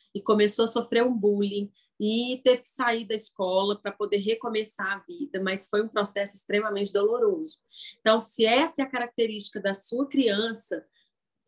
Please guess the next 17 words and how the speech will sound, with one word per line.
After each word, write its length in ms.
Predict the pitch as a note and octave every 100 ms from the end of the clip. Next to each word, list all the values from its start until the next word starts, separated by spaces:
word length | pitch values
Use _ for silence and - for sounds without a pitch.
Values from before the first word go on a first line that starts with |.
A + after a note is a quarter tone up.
| -
entrou 560 | A#3+ B3 - C4+ G4+
na 80 | B4
escola, 540 | G4 - G#3+ F3 E3 -
ou 160 | C4
às 180 | D4 D4
vezes, 280 | C4+ E4+ C#4+
não, 200 | D4 C4+ -
entrou 380 | C4 C4 F4 D#4+
não, 160 | - _ _ _ _ _ -
conhecendo 580 | C4+ C#4 C#4 - D#4 A#4+
a 40 |
escola, 500 | B4 - G3 D#3+ D3+ _
tô 100 | -
conhecendo 440 | G#3 A#3+ A#3+ - B3
a 40 |
escola, 640 | A#3 - A3 A#3 C#4+ E4 - _ _ _
"Olha, 440 | A3 A#3+ G#3+ E3